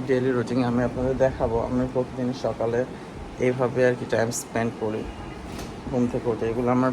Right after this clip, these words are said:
প্রথম কাজ, করে তারপরে নাস্তা টাস্তা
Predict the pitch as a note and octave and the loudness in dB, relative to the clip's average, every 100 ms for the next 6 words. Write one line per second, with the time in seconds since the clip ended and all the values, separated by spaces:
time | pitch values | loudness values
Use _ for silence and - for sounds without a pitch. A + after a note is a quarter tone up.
0 | B2 A#2+ C3 B2 A#2 A2+ - - - - | 4 4 4 2 4 4 4 -4 -6 -2
1 | A#2 A#2 A#2 A#2 A2 - B2 B2 - - | 2 4 4 6 6 8 6 6 2 -4
2 | - - A#2+ B2 - B2 A2+ - | -4 -4 -2 -2 0 0 0 -4